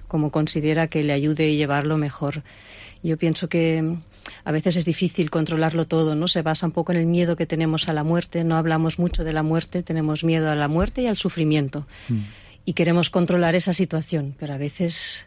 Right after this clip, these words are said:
Speaker 1: no podemos controlar todo, porque luego la situación cuando se presenta, pues puede haber muchísimas,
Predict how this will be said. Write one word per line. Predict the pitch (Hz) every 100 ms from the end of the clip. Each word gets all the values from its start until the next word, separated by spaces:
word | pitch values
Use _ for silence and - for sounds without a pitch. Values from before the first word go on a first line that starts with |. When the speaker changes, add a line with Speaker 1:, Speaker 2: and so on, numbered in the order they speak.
| -
Speaker 1:
no | 185 180
podemos | 180 196 190 -
controlar | 147 151 151 147
todo, | - 175 170
porque | 156 - 151
luego | 151 156
la | 151
situación | - 156 143 156
cuando | 156
se | 151 160
presenta, | 156 - 156 160
pues | 165 165 -
puede | - 156 147
haber | 151 156
muchísimas, | 156 156 175 - 160 147 147 156 -